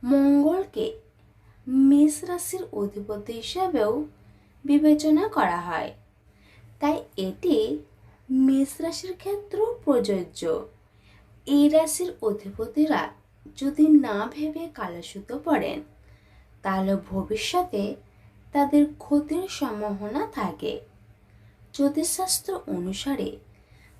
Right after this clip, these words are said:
যে সমস্ত রাশির অধিপতি শনি, তারা কালো সুতো পরতে পারেন, কিন্তু কালো সুতো পরার জন্য কিছু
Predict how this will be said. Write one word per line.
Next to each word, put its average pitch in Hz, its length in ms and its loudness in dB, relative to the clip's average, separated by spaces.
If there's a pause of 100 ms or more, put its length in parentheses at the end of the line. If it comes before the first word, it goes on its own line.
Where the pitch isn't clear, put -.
(140)
যে 277 100 2 (140)
সমস্ত 359 440 -2 (140)
রাশির 311 380 -2 (200)
অধিপতি 302 540 -4 (180)
শনি, 294 380 6 (920)
তারা 196 220 -4 (220)
কালো 254 300 0
সুতো 302 240 2 (100)
পরতে 185 440 -2
পারেন, 165 320 -6 (1000)
কিন্তু 349 280 2 (300)
কালো 254 360 4
সুতো 320 240 -6 (100)
পরার 240 320 2 (120)
জন্য 330 240 4 (840)
কিছু 330 280 -6